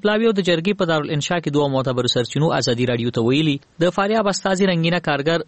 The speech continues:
څوارلس میاشتې وړاندې د ولسي جرګې په سیاسي پاسپورټ امریکا ته ولاړه، خو تر اوسه بیرته افغانستان ته نه ده راستنه شوې. سرچینه زیاتوي، میرمن کارګر له امریکا کاناډا ته تللې او هلته یې د سیاسي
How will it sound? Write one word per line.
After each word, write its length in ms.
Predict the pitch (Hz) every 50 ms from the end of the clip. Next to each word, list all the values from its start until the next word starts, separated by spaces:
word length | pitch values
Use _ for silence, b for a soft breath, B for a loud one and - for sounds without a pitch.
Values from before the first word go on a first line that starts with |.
| - -
څوارلس 400 | - 185 180 180 175 170 156 143 - 147
میاشتې 280 | 139 135 - - 139 120
وړاندې 360 | 123 131 139 147 147 135 139 135 - -
د 120 | 139 151 151
ولسي 320 | 160 160 175 - - 214
جرګې 280 | 190 196 185 175 190 190 180
په 60 | - -
سیاسي 240 | - 151 147 - 185 - 151
پاسپورټ 460 | 131 120 - - - - 135 120 - - - 135 127
امریکا 300 | 120 120 117 - 170 175
ته 140 | - 131 113
ولاړه، 320 | 113 113 107 110 113 110 110 - -
خو 100 | - 170 165 -
تر 80 | 175 -
اوسه 260 | - 233 226 - 202 175 170
بیرته 220 | 180 185 - - 135
افغانستان 580 | 120 123 117 117 117 - - - 147 147 156 -
ته 40 | 196 196
نه 60 | 180 139
ده 100 | 110 107
راستنه 340 | 110 110 - - 107 101 107 -
شوې. 220 | - 107 98 95 - - _ _ _ _ _ - -
سرچینه 360 | - 135 123 - 143 139 147 135 131
زیاتوي، 360 | 139 127 - 135 151 180 190 B B B B B B 151
میرمن 260 | 143 135 139 139 135 - 139
کارګر 360 | 127 123 131 160 175 170 165
له 60 | 151 143
امریکا 260 | 135 131 123 - 156 147 139 -
کاناډا 340 | 135 127 120 113 113 147 165 160
ته 40 | 180 165
تللې 220 | - 180 180 175 170 151
او 60 | 127 131
هلته 180 | 131 131 127 151
یې 80 | 160 147
د 40 | 131 -
سیاسي 240 | - 117 110 -